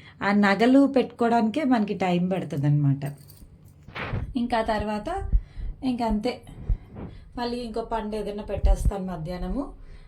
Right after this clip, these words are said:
అమ్మకి. ఎందుకంటే భోజనం పొద్దున్నే పెట్టినా మళ్ళీ అలంకరణ అప్పుడు తీసుకెళ్ళిపోతాను, తీసేస్తాను ఇక్కడి నుంచి.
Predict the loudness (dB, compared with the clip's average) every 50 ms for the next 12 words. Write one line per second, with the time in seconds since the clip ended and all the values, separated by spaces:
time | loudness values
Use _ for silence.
0 | -20 -4 2 2 2 2 0 -8 -8 -6 -6 -4 -4 -4 -4 -4 -2 -2 -4 -4
1 | -2 -2 0 0 0 -2 -6 -8 -6 -8 -8 -6 -6 -8 -6 -6 -6 -6 -8 -8
2 | -8 -4 -2 0 0 0 0 0 0 -2 -2 -2 -6 -6 -6 -6 -6 -6 -8 -10
3 | -10 -10 -10 -10 -8 -8 -8 -8 -6 -6 -6 -8 -6 -6 -6 -8 -6 -6 -6 -6
4 | -6 -6 -8 -8 -8 -8 -10 -10 -10 -10 -10 -10 -10 -12 -12 -12 -12 -12 -14 -14
5 | -14 -12 -12 -12 -12